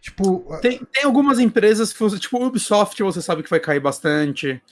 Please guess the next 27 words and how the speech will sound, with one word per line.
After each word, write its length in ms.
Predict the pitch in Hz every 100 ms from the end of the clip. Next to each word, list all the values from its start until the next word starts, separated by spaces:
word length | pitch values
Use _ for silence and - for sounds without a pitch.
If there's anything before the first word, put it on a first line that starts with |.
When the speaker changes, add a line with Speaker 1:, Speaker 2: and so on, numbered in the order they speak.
| _
Speaker 2:
saca? 380 | - - 156 156
Existem 320 | 151 175 202
empresas 560 | 185 - 180 220 254 226
específicas 640 | 202 202 - 180 - 185
que 80 | -
você 80 | 180
sabe 240 | - 156
que 80 | -
o 40 |
preço 260 | - 156 -
cai 140 | 165
rápido 460 | 139 139 - 165 156 - _ -
e 80 | 175
outras, 300 | 165 180 165
tipo, 180 | 156 160
sei 140 | 175
lá, 160 | 151 120
Activision 720 | 120 - 123 131 143 147 147 190
é 120 | 202
Speaker 1:
Nintendo 360 | - 196 202 214
não 80 |
Speaker 2:
um 60 | 190
Speaker 1:
cai 180 | 196 185
nunca. 420 | 156 165 - 214 - - _ _
Speaker 2:
Nintendo 320 | 147 143 139 127
não 100 | 113
cai, 560 | 151 147 143 135 127